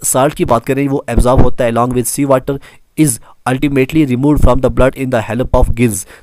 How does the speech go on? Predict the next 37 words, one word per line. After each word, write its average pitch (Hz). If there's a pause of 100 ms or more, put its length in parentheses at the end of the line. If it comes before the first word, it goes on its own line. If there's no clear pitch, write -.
तो -
gills 139
की 151
वजह 127
से 127
ये 123
क्या -
होता 107
है, 117
ये 131
remove 120
करता 107
है 120
जो 120
axis 107
होता 101
है 95 (680)
by 127
the 135 (160)
active 143
transport 120
of 113
sodium 113
chloride, 101 (200)
sodium 107
ions 98 (540)
या 110
chloride, 101
sometimes 127
potassium -
भी 110
उसमें 120 (320)
हिस्सा 104
लेता 95
है। 95 (600)
तो 156 (120)
divergent 170